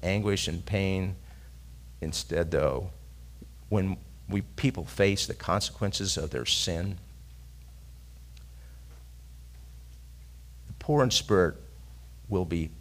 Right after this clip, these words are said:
sensitive to sin and therefore quick to mourn over it.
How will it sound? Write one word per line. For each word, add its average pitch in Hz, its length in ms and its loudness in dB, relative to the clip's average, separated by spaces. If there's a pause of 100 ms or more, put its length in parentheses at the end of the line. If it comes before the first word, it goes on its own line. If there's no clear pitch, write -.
sensitive 76 880 6 (220)
to 76 100 -2
sin - 440 0 (240)
and 82 120 0
therefore 80 580 2
quick - 520 2
to 95 100 -2
mourn 80 340 0
over 57 340 -8
it. - 100 -12